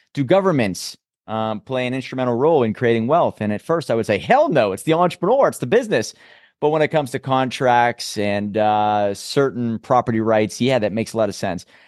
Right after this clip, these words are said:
However, there are two statements that really go against anybody who's a socialist or a communist when it comes to wealth creation. I think you outlined it so perfectly. Wealth is created when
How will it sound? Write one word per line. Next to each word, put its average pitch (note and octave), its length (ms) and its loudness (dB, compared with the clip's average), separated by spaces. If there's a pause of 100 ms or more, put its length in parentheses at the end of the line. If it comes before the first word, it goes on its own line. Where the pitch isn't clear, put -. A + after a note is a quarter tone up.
(180)
However, E3+ 480 2
there F3 140 0
are F3+ 120 0
two G#3 260 -6
statements A#2 720 -6 (460)
that B2+ 240 2
really D#3 640 2
go D#3 220 2
against C3+ 480 -2
anybody C#3+ 460 0
who's C#3 220 0
a A#2+ 60 -4
socialist D#3 720 -2
or C3+ 120 0
a A#2+ 40 -2
communist A2 840 -6
when G#2+ 160 -10
it G#2+ 80 -4
comes A#2 280 -4
to A#2 120 -4
wealth G#2+ 320 -2
creation. F#2 540 -8 (480)
I B2+ 180 4
think A#2+ 260 -4
you C3 280 0
outlined A#2+ 500 0
it A2+ 120 -2
so - 320 -6
perfectly. G#2 640 -4
Wealth B2 440 2
is D#3 120 -2
created C3+ 520 0
when A2 180 -2